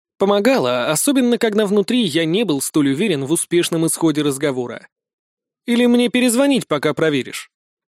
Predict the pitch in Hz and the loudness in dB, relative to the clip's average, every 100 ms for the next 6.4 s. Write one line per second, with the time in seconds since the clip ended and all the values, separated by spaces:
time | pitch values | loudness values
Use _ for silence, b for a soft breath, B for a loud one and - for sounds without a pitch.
0 | _ - - 131 135 127 139 - 127 - | _ -16 -8 -4 -4 -4 -6 -6 -8 -8
1 | - - - _ _ _ _ _ - 170 | -12 -14 -16 _ _ _ _ _ -2 2
2 | 202 220 302 - 226 214 - 233 220 208 | 4 4 2 2 2 0 2 2 2 0
3 | 185 196 190 - 180 - 156 - 127 113 | 4 2 2 4 2 2 -4 -4 -8 -8
4 | - - _ _ _ _ 170 190 190 202 | -12 -16 _ _ _ _ 2 2 4 2
5 | 240 - 151 131 170 180 151 143 190 180 | 2 2 -2 0 0 0 -2 -4 0 -2
6 | - 135 143 185 | -2 -2 0 0